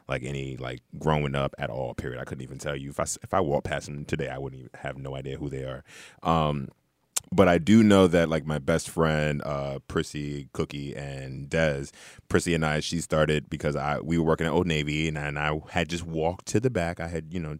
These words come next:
just, she just started, I just started, and I just walked by. She had two slices of pizza, and I was just,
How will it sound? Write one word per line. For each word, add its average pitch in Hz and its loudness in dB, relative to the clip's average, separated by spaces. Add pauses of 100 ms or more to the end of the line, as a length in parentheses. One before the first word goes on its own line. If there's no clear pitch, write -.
just, 113 -4
she 143 -4
just 131 -8
started, 120 2
I 107 2
just 110 -4
started, 107 2 (420)
and 107 6
I 110 6
just 117 0
walked 101 8
by. 98 8
She 113 0
had 98 2
two 107 -4
slices 98 0
of 92 -8
pizza, 95 -2
and 85 0
I 90 2
was 90 2
just, 87 -2